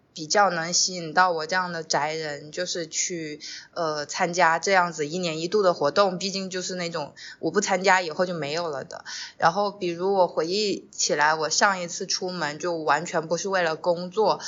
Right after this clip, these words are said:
而且玩得非常开心的一段体验，呃，是去到我们城市里的一个歌舞剧院，去看那个中央芭蕾舞团表演的《红色娘子军》芭蕾舞剧。因为这个中央芭蕾舞团，它是中国芭蕾舞团的这个顶流，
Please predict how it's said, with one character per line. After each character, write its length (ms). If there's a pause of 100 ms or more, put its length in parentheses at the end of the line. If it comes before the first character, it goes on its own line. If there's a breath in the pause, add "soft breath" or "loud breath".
(180 loud breath)
而 100
且 220
玩 240
得 80
非 220
常 240
开 260
心 160
的 140
一 40
段 240
体 220
验， 320 (760)
呃， 200
是 160
去 180
到 200
我 100
们 180
城 240
市 160
里 140
的 140
一 80
个 120
歌 160
舞 140
剧 160
院， 340 (300 loud breath)
去 120
看 220
那 120
个 100
中 200
央 200
芭 160
蕾 140
舞 140
团 260
表 220
演 180
的 140
《红 180
色 160
娘 240
子 100
军》 320 (280 loud breath)
芭 140
蕾 100
舞 180
剧。 400 (320 loud breath)
因 120
为 200
这 260
个 240
中 240
央 180
芭 140
蕾 140
舞 180
团， 300
它 160
是 160
中 220
国 120
芭 160
蕾 100
舞 160
团 240
的 280
这 100
个 140
顶 400
流， 380